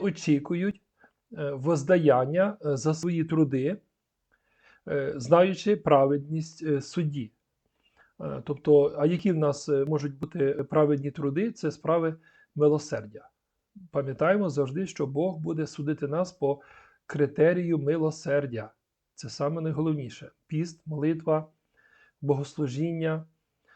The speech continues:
це все є засіб. А воно має нам слугувати, щоб ми стали милосердні.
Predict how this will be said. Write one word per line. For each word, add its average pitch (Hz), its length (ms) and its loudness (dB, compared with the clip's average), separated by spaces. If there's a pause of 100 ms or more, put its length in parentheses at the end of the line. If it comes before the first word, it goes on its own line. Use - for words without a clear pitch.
(260)
це 165 140 -4
все 160 220 -2
є 156 100 4
засіб. 139 440 4 (960)
А 147 240 4
воно 156 540 2
має 156 280 2
нам 151 180 -2
слугувати, 170 560 0
щоб 139 260 -6
ми 165 100 -4
стали 147 400 -2
милосердні. 139 1000 -6